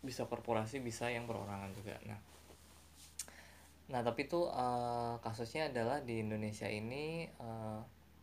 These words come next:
kalau misalkan saya, jadi apa ya, S P L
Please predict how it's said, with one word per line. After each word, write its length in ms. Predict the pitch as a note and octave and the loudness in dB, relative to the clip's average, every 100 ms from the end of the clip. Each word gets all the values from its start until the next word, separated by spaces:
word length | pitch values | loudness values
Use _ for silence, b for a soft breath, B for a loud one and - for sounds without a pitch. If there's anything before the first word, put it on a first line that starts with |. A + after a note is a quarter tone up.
| - - - - - | -20 -20 -20 -20 -4
kalau 240 | C3 D#3 | 0 0
misalkan 880 | D#3 C#3+ C3 B2 A#2+ C#3+ D3 D3 D3 - - - - - - - - | 0 -2 0 0 0 -2 -2 -4 -10 -14 -20 -20 -20 -20 -20 -18 -12
saya, 400 | - B2+ A#2 G#2+ A#2 | -6 -2 -2 -2 0
jadi 320 | A#2+ C3+ E3 | 2 4 4
apa 160 | E3 | 2
ya, 100 | G#2 G2+ | 0 0
S 160 | - A#2 | -4 0
P 80 | |
L 100 | C#3+ | 2